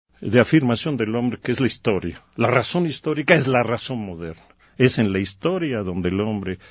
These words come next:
define su protagonismo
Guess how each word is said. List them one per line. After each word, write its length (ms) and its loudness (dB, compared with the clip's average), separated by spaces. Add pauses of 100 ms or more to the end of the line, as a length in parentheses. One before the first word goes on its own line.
(140)
define 720 -2 (180)
su 180 -8
protagonismo 920 -2